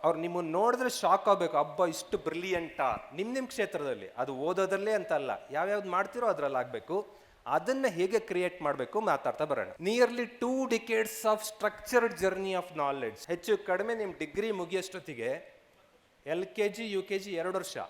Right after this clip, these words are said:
ಡಿಗ್ರಿ ಮುಗಿಯೋಷ್ಟೊತ್ತಿಗೆ ಹದಿನೈದು ವರ್ಷ, ಹದಿನೈದು ಎರಡು ಹದಿನೇಳು, ಪಿ ಜಿ ಮುಗಿಸಿದ್ರೆ ಎರಡು ವರ್ಷ, ಇಪ್ಪತ್ತು ವರ್ಷ ಎಜುಕೇಷನ್, ನಾಲೆಡ್ಜ್, ನಾಲೆಡ್ಜ್, ನಾಲೆಡ್ಜ್. ಶುರು ಆಗ್ತಿದ್ದಂಗೆ, ಒಂದನೇ ಕ್ಲಾಸ್ಗೆ ಹೋಗ್ತಿದ್ದಂಗೆ ಅದು ಹಾಡುಗಳು ಸ್ಟಾರ್ಟು.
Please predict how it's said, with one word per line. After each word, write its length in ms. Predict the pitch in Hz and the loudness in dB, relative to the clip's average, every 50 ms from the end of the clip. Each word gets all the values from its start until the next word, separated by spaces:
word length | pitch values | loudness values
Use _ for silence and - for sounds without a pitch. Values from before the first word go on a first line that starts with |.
| - - - _ _ _ _ _ _ _ _ _ _ _ _ _ _ _ _ 135 139 | -12 -18 -20 _ _ _ _ _ _ _ _ _ _ _ _ _ _ _ _ -6 -6
ಡಿಗ್ರಿ 400 | 190 160 160 160 220 240 254 240 | -6 -6 -4 -4 -2 0 0 0
ಮುಗಿಯೋಷ್ಟೊತ್ತಿಗೆ 600 | 226 214 208 220 220 220 - 202 - - 185 190 | 0 -2 0 0 -2 -2 -2 -6 -6 -6 -4 -4
ಹದಿನೈದು 400 | 175 151 143 196 208 208 190 185 | -4 -4 -2 -2 -2 0 0 -2
ವರ್ಷ, 220 | 160 - - 139 | -4 -4 -6 -6
ಹದಿನೈದು 560 | 107 95 - - 165 156 156 214 220 208 214 | -6 -6 -4 -4 -6 -4 -2 -2 -2 0 0
ಎರಡು 240 | 208 202 202 220 226 | 0 0 0 0 -2
ಹದಿನೇಳು, 640 | 196 185 160 160 202 208 180 143 113 90 - - - - - _ _ _ _ _ _ _ | -2 -4 -4 -2 -2 0 0 0 -2 -6 -8 -14 -20 -20 -20 _ _ _ _ _ _ _
ಪಿ 160 | 247 254 262 | -4 -2 -2
ಜಿ 200 | 254 240 262 269 | -2 -2 -2 -2
ಮುಗಿಸಿದ್ರೆ 500 | 247 233 214 - - - 214 214 262 285 | 0 0 -2 -2 -2 -6 -4 -2 0 2
ಎರಡು 200 | 254 214 196 175 | 2 4 4 2
ವರ್ಷ, 160 | 165 151 - | 0 -2 -2
ಇಪ್ಪತ್ತು 800 | 165 160 170 - - - - - 262 247 240 - - - - 214 | -4 -6 -6 -8 -12 -20 0 2 2 2 2 -4 -12 -8 -4 -4
ವರ್ಷ 200 | 202 196 - - | -4 -2 -2 0
ಎಜುಕೇಷನ್, 720 | 262 220 175 160 196 202 - 220 202 196 - 185 143 107 - - - - _ - | 0 0 0 0 -4 -4 -2 -2 -2 -2 -2 -6 -8 -8 -10 -16 -20 -20 _ -6
ನಾಲೆಡ್ಜ್, 500 | 151 175 180 185 185 175 156 - - - | -2 -2 0 0 0 -2 -2 -4 -6 -6
ನಾಲೆಡ್ಜ್, 380 | 185 175 185 185 175 156 - 151 | -4 -2 -2 -2 -2 -4 -4 0
ನಾಲೆಡ್ಜ್. 420 | 160 180 175 175 165 151 - - - - - - _ _ _ _ _ - - - | 0 2 4 2 2 0 -4 -12 -18 -20 -20 -20 _ _ _ _ _ -18 -8 -2
ಶುರು 260 | 202 190 190 202 202 | 0 2 4 6 6
ಆಗ್ತಿದ್ದಂಗೆ, 560 | 190 185 - - - 202 190 185 190 190 185 | 8 6 6 4 -2 -4 -2 -2 -2 -2 -2
ಒಂದನೇ 340 | 185 175 170 170 185 202 208 | 0 0 0 0 0 -2 -2
ಕ್ಲಾಸ್ಗೆ 380 | 202 - 196 190 185 185 185 185 | -2 0 0 0 0 0 -4 -6
ಹೋಗ್ತಿದ್ದಂಗೆ 500 | 175 180 - 185 160 180 180 180 175 185 | -6 -2 -4 -2 -2 0 -2 0 0 0
ಅದು 200 | 175 160 165 170 175 - - | -2 -2 -2 -8 -8 -6 -2
ಹಾಡುಗಳು 380 | 160 165 185 180 175 185 180 170 | 0 2 2 2 2 0 0 0
ಸ್ಟಾರ್ಟು. 520 | - - 185 165 165 160 - 175 170 | -2 2 4 4 4 4 0 -6 -8